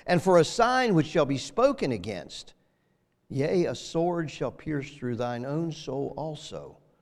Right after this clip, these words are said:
that the thoughts of many hearts may be revealed.'" These four weeks of Advent,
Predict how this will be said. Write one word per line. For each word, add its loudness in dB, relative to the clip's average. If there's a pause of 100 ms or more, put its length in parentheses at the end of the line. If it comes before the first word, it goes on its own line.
(500)
that -12
the -8
thoughts -4
of -10
many -6
hearts -14 (720)
may -10
be -16
revealed.'" -20 (2500)
These -2 (120)
four -4
weeks -8
of -16
Advent, -16